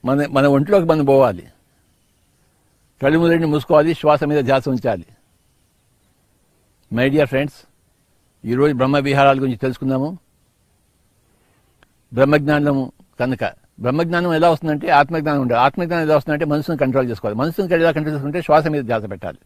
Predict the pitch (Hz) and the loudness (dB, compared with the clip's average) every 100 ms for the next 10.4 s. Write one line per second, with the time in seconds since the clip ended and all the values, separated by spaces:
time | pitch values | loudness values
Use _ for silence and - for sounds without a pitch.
0 | _ _ _ _ _ _ _ _ - 156 | _ _ _ _ _ _ _ _ 0 4
1 | 175 208 202 165 160 160 147 160 165 147 | 4 2 0 2 2 2 -2 -4 -4 -4
2 | 160 165 151 143 135 120 120 139 _ _ | -4 -4 -2 0 0 -2 -6 -8 _ _
3 | 135 175 196 190 190 190 175 160 143 131 | -6 -4 -2 -2 0 0 0 -2 -2 -4
4 | 110 _ _ - 135 - 170 151 147 135 | -8 _ _ -4 -2 -2 -2 -2 -2 -2
5 | - 123 127 143 220 190 175 156 156 151 | -4 -2 0 0 -2 -4 -4 -4 -6 -6
6 | 139 135 151 127 131 139 147 151 156 127 | -4 -4 -6 -8 -2 -2 -2 -2 -2 -2
7 | 127 131 135 127 - 113 120 - _ - | -2 -2 -4 -4 -6 -8 -8 -10 _ -2
8 | 156 208 208 208 165 170 165 143 147 - | 0 0 -2 -2 0 0 -2 -2 -4 -2
9 | - 147 147 143 156 156 127 107 98 - | 0 0 2 4 4 4 0 -4 -10 -14
10 | 82 - - | -16 -16 -20